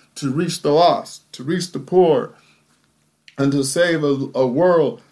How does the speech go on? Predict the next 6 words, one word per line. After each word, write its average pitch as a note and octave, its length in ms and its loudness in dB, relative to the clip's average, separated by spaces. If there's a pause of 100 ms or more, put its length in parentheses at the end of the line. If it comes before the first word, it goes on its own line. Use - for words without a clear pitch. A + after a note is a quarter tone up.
(120)
that's B2+ 220 -4
dying D#3 640 -2 (160)
and B2+ 160 -6
on E3 220 -2
their D#3 160 0
way D3+ 440 2